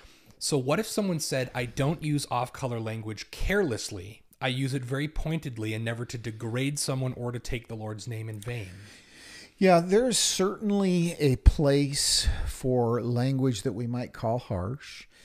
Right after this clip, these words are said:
Speaker 2: in a godly context.
Speaker 1: Okay.
Speaker 2: Um, but, uh,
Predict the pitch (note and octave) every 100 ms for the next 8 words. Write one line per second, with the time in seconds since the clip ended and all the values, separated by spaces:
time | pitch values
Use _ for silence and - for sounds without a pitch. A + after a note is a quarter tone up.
0 | - - - - D3 C3+ C3+ B2 A#2+ A2
1 | G#2+ F#2+ G2+ - E2 - - - - -
2 | - A#2 - G2 G2 F#2+ F#2+ F#2 - _
3 | - - - - - _ A#2+ D3+ A2+ A#2
4 | A2 F#2 C3 A2+ - - - _ _ -
5 | A2+ G2+ F2